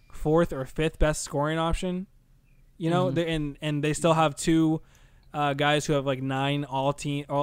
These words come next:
Speaker 1: all defensive team selections between the two of them, and Paul George and Kawhi.
Speaker 2: Mm.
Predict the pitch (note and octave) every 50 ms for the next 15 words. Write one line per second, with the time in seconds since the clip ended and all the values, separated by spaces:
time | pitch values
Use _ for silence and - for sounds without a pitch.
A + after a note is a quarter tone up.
0 | C#3+ - C#3+ D3 C#3+ C#3+ D3+ C#3 - D3 C#3 D3 C3 - - D3 C#3+ C#3 C#3 C#3
1 | C3+ - - D3+ C3+ C3 - C#3 C3+ B2 B2+ A#2+ - C3 B2 A#2+ A#2+ - B2 B2
2 | B2 B2+ B2+ A#2+ A#2+ - B2+ B2 A#2+ B2 A#2+ A#2 A#2+ A#2+ - - A#2+ A2+ A2 A2+
3 | B2 - - - - - - - _ - - - - D#3+ D3+ C#3 C3+